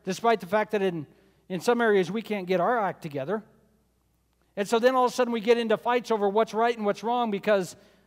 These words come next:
we're living with a bunch of dirty, rotten sinners. Think back to World War One. Some of you were not there. I don't think any of us were there, hopefully. Trench warfare. I mean, it was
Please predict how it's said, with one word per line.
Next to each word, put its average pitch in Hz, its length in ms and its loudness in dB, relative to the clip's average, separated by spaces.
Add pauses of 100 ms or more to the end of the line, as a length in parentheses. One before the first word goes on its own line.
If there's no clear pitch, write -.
(140)
we're 214 100 6
living 240 300 4
with 208 140 2
a 202 40 -2
bunch 226 200 0
of 190 80 -8
dirty, 220 180 2
rotten 202 260 -2
sinners. 226 520 -2 (2250)
Think 220 160 0
back 240 160 2
to 214 60 -10
World 226 240 2
War 196 180 2
One. 196 360 0 (420)
Some 190 180 -6
of 165 140 -8
you 175 100 -2
were 165 340 -6 (440)
not 190 200 -4
there. 151 180 -2
I - 20 0
don't 175 120 -6
think 151 140 -8
any 170 140 -4
of 135 100 -8
us 120 140 -14
were 120 80 -18
there, 117 160 -14
hopefully. 135 360 -16 (1120)
Trench 247 280 -2
warfare. 202 400 0
I 135 60 -10
mean, 226 140 0
it 220 40 0
was 185 160 -4